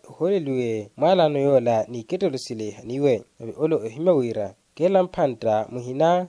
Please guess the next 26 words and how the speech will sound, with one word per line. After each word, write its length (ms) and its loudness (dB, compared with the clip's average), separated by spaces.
wa 100 -4
muholeli 480 2
yole 440 4
omphayani 460 2
yawe, 380 4
akhalaka 600 -2
empaya 440 2
aletro 640 2
oliviaka 440 -2
msurku 360 -8
munchene 640 -2
wa 60 -16
Maputo. 600 -6
Siso 320 -10
alopa 340 2
nawe, 520 -2
aphwanyaneaka 1080 6
okhala 600 0
otakhwani, 720 0
ohiya 220 4
thovavo, 600 2
okathulavo 800 0
ononane 420 2
wira, 500 -2
kuhumiwanano 840 0
wekekhai, 680 -2